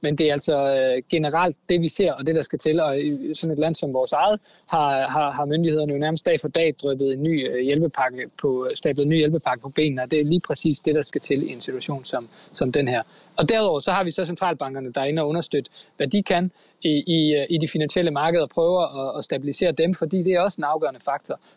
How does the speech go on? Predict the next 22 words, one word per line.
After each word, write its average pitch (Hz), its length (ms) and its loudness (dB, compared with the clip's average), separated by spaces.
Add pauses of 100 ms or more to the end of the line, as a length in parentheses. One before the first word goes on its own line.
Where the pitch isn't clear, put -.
(120)
for 139 380 0
at 123 80 -2
have 147 180 0
en 131 160 -6
velfungerende 139 800 0
økonomi, 143 280 0
at 123 120 -4
de 139 120 0
finansielle 135 360 0
markeder 127 320 0
fungerer 139 320 0
nogenlunde. 127 420 -4 (320)
Så, 143 400 2
øh, 143 100 -2
så, 151 220 0 (400)
så 180 140 0
fra, 170 320 2
jeg 170 60 -2
vil 160 80 2
sige, 190 140 0
fra 180 100 0
mange 190 380 2